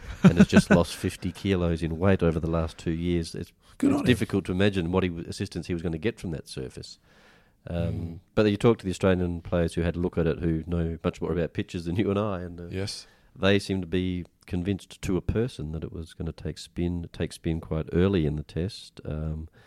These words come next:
Speaker 1: a little break up 'cause it's, uh, if, uh, for want of a better description, it's, uh, mottled, mosaic and muddy, as you said.
Speaker 2: Muddy,
Speaker 1: Um,
Speaker 2: yes.
Speaker 1: uh, it's a bit of alliteration. Um,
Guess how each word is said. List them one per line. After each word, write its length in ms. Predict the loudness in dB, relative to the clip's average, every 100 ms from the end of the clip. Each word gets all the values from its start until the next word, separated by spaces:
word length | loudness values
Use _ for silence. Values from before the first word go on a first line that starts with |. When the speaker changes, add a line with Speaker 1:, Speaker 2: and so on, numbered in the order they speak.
| _ _ -8
Speaker 1:
a 40 |
little 180 | -4 -2
break 320 | 4 6 6
up 180 | 2 0
'cause 160 | -4 -4
it's, 380 | -4 -10 -10
uh, 300 | -6 -6 -6 -10 -16 _ -18
if, 180 | -12 -10
uh, 100 | -10
for 100 | -8
want 140 | -6
of 80 | -4
a 40 | -2
better 200 | -2 -2
description, 640 | -4 -6 -10 -10 -8 -8
it's, 320 | -8 -12 -20 _ _ _ _ _ -10
uh, 120 | -8 -6
mottled, 840 | -6 -4 0 0 0 -2 -2 -6 -8
mosaic 800 | -4 -4 -4 -2 0 2 -2 -4
and 400 | -4 -4 -4 -4
muddy, 400 | 0 4 6 6
as 160 | 4 2
you 120 | -2
said. 360 | -2 0 2 2
Speaker 2:
Muddy, 180 | 2 2
Speaker 1:
Um, 180 | 2 4
Speaker 2:
yes. 320 | 2 0 -6 -12
Speaker 1:
uh, 140 | -12 -12 -16 _
it's 100 | -12
a 60 | -10
bit 100 | -8
of 60 | -6
alliteration. 600 | -4 -2 0 0 -4 -10 -14 -20 -20 -20 _ _
Um, 440 | -2 0 -2 -6